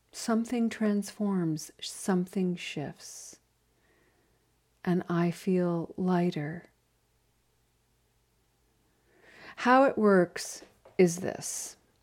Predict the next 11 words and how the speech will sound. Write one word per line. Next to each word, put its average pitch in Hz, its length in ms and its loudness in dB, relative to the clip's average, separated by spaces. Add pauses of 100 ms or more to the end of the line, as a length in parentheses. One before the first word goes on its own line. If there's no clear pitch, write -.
(340)
It's 185 180 -2
all, 202 640 6
um, 160 680 0 (920)
connected 196 540 2
to 180 100 -4
the 175 100 -2
breath. 160 840 -2 (1400)
So - 180 4
what 220 260 6
you 277 140 4
do 175 720 0